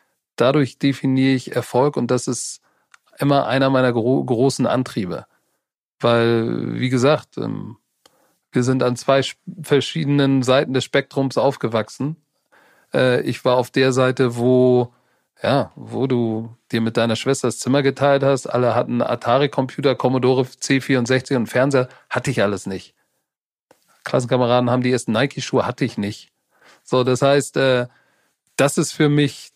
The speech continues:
das für mich war, ist Erfolg tatsächlich, und unabhängig vom sportlichen Erfolg, äh, den nehme ich jetzt da mal raus,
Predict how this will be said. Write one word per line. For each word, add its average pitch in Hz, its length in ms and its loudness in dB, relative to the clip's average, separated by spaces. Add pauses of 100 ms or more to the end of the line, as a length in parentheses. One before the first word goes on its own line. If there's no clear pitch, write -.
das 131 260 -2
für 143 120 0
mich 147 400 -2
war, 131 520 2 (260)
ist 139 200 -6
Erfolg - 540 0
tatsächlich, 135 680 0 (380)
und 135 140 0
unabhängig 151 520 2
vom 135 220 -4
sportlichen 143 640 0
Erfolg, 127 480 0
äh, 123 160 -4
den 127 320 -2
nehme 135 160 2
ich 123 80 -2
jetzt 131 180 -4
da 127 80 0
mal 120 140 0
raus, 127 420 0